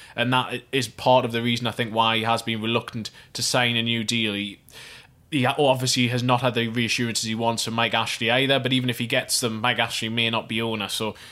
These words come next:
it's a very confused situation. It's far more complex than I think anyone thought it would be a month ago.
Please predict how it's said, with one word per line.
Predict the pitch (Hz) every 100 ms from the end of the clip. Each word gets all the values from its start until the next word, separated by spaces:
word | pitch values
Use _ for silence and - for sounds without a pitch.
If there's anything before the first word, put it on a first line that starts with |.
| -
it's | 123 120
a |
very | 120 139 139
confused | - 127 127 123 117
situation. | 120 - 113 113 113 -
It's | 107 -
far | - 127 127
more | 120 113
complex | 123 110 113 107 -
than |
I | 107
think | - 113 104
anyone | 117 120 117 113 110
thought | - 120 120 113
it | 101
would | 107
be | 110 107
a |
month | 104 113 104
ago. | 101 104 101